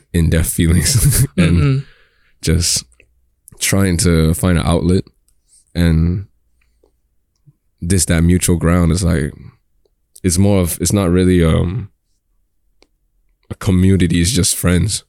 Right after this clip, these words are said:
Speaker 2: Mm.
Speaker 1: A w-, worldwide friend group, yeah.
Speaker 2: Yeah.
Speaker 1: Yeah.
Speaker 2: So I find the medium of music to be fascinating because it is not just one part, it is actually something made up of various different parts. So has,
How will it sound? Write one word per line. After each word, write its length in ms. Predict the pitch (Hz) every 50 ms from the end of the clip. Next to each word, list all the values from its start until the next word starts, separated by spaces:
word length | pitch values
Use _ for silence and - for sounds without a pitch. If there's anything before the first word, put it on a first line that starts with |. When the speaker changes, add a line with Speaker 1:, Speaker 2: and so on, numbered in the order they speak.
| _ -
Speaker 2:
Mm. 220 | 160 151 143 - - _ - _ -
Speaker 1:
A 40 |
w-, 240 | - 90 87 87 76 -
worldwide 480 | 76 87 90 90 87 85 82 - -
friend 240 | - - 82 82 82
group, 200 | - 87 82 - -
yeah. 220 | 80 82 85 87 87 - _ _ _
Speaker 2:
Yeah. 180 | - 156 143 143 143 _ _ _ _ _ _ _ _ _ -
Speaker 1:
Yeah. 100 | 92 87
Speaker 2:
So 280 | 87 - 208 160 - - _ _ _ _ _ _ _ _ _ _
I 40 | 160
find 180 | - - 214 240
the 40 | 247
medium 360 | 185 151 143 139 135 - 139
of 140 | 139 123 -
music 300 | 139 127 127 120 131 - -
to 120 | - -
be 340 | 117 120 127 143 139 135 - -
fascinating 600 | - - 151 135 139 - - 131 123 123 127 131
because 680 | 127 123 - - 131 120 - - - - - - - 170 156 - -
it 120 | 147 139
is 640 | 139 139 - - - - - - - - - - - -
not 360 | 165 151 160 175 170 151 -
just 440 | - - 143 - - - - - - - _
one 300 | - 147 143 131 131 135
part, 320 | 135 - - 139 151 165 -
it 20 | 151 143
is 140 | 139 -
actually 260 | 147 135 - - 165 147
something 460 | - - 156 143 139 - 139 139 135
made 180 | 131 127 127 131
up 100 | 131 131
of 260 | 131 131 - - - _ _ _ _
various 640 | 147 - 147 143 139 139 135 131 127 - - - - - 175
different 260 | - 143 - 139 127
parts. 360 | - 127 92 76 - - - - _ - - - - - _ _
So 380 | - - 220 180 156 143 - - _ _ _ _ - _ _ _ _ -
has, 1000 | - 175 165 170 175 170 175 175 170 160 - - - - - - - - -